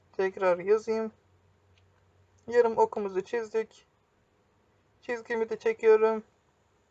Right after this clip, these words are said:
Şu şekilde karakteri bitiriyorum. Yine üçüncü defa yazmış olayım. Şu şekilde çizdim. Yarım okumu, çizgimi çektim.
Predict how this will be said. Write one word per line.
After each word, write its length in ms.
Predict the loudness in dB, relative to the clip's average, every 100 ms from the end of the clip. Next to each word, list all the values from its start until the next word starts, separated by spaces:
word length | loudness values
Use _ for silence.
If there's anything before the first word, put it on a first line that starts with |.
| _ _ _ _
Şu 160 | -12
şekilde 420 | -6 -6 -4 -6
karakteri 520 | 2 4 4 2 0 0
bitiriyorum. 440 | -6 -10 -10 -12 _ _ _ _ _ _ _ _ _ _ -12
Yine 300 | -6 -4 -4 -8
üçüncü 400 | -12 -6 -6 -2
defa 380 | -2 -2 -2 -2
yazmış 440 | 0 -2 -4 -6
olayım. 380 | 0 0 0 -4
Şu 160 | -8 -14
şekilde 440 | -10 -12 -8 -6
çizdim. 500 | -6 -4 -6 -6 -12 -12 _ _ _ _ _ _ _ -2
Yarım 260 | 2 4
okumu, 440 | 2 0 -2 -2 -6 _ _ -10
çizgimi 500 | -10 -8 -10 -10 -8
çektim. 500 | -10 -8 -6 -6